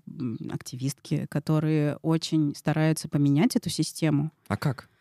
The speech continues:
Speaker 1: А, ну, во-первых, есть, э, индивидуальное сопровождение, да, на родах. И, кстати, вот тот факт, что ты сейчас рассказал, что ты со сво-, со своей женой ходил на роды, это, в принципе, очень, эм,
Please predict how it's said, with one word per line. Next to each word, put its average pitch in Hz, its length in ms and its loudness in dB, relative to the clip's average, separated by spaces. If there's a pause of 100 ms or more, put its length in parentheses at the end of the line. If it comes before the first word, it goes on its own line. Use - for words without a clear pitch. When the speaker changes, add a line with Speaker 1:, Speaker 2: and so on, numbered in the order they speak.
(580)
Speaker 1:
А, 226 220 6
ну, 226 120 8
во-первых, 262 340 6
есть, 233 320 2
э, 180 380 4
индивидуальное 185 520 6
сопровождение, 165 720 2
да, 143 200 2
на 185 180 4
родах. 143 420 0
И, 208 60 0
кстати, 202 300 2
вот 185 140 2
тот 185 140 -2
факт, 196 200 0
что - 140 -12
ты 190 160 -2
сейчас - 300 -4
рассказал, 165 400 2
что - 100 -8
ты 160 80 0
со 165 140 -2
сво-, 170 260 2
со - 100 -6
своей 170 200 2
женой 165 280 4
ходил 160 360 2
на 139 160 4
роды, 269 300 6
это, 180 360 2
в - 100 -10
принципе, 180 720 0
очень, 180 680 -2
эм, 156 400 0